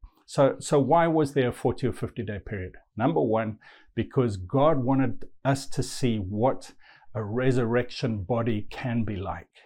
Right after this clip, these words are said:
and what it's like. That's one reason. Number two, God wanted to give proof so that hundreds of people had seen Jesus risen again. They knew without a doubt that it was him. Even though he looked different,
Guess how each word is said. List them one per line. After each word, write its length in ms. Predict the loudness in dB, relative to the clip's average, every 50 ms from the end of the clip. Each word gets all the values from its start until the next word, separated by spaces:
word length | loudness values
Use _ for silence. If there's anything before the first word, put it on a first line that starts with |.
| _ _ _ _ _ _ -6
and 200 | -6 -4 -4 -2
what 180 | 0 0 0
it's 200 | -2 -2 -2 -2
like. 260 | -2 -4 -4 -6 -6
That's 360 | -8 -8 -8 -8 -10 -8 -4 -2
one 240 | 0 0 0 0 -2
reason. 320 | -4 -4 -6 -8 -8 -4 0
Number 240 | 0 0 0 -2
two, 280 | -4 -2 -2 -2 -2 -2 -4 -8 -18 -20 -20 -20 -10 -2
God 240 | 2 4 4 4 4
wanted 340 | 4 4 4 4 2 0 -4
to 120 | -6 -6
give 520 | -6 -4 0 2 2 2 0 -2 -6 -14 -18 -20 _ _ _ _ -16 -12
proof 600 | -10 -6 0 2 4 4 2 0 -4 -12 -20 -20 -20 -20 -20 -20 _ _
so 280 | -12 -4 -2 0 0 2
that 260 | 0 -2 -2 -6 -12 _ -20 -20 -20 -20 -20 _ _ _ -20 -12 -8
hundreds 440 | -6 -2 -2 0 2 4 4 4 4
of 160 | 2 2 2
people 340 | 2 0 0 0 -2 -6 -6
had 220 | -4 -6 -6 -6
seen 400 | -6 -4 0 2 4 4 4 2
Jesus 460 | 2 2 0 0 0 -2 -4 -6 -6 -6
risen 520 | -6 -4 0 4 4 4 4 4 4 2
again. 320 | 2 2 0 -2 -4 -4 -4
They 180 | -2 -2 0
knew 600 | 0 2 4 4 4 4 4 2 0 0 -2 -4 -8 -12 -12 -6
without 600 | -6 -6 -6 -6 -8 _ 0 2 2 4 4 4
a 80 | 2 2
doubt 420 | 0 0 0 -2 -2 -2 -4 -4
that 100 | -6 -6
it 120 | -6 -6
was 160 | -6 -6 -4 -4
him. 200 | -4 -6 -4 2
Even 280 | 2 4 4 4 2 2
though 180 | 2 4 2 2
he 180 | 2 2 2
looked 320 | 4 4 4 4 2 2 0
different, 480 | -2 0 0 -2 -4 -4 -4 -6 -12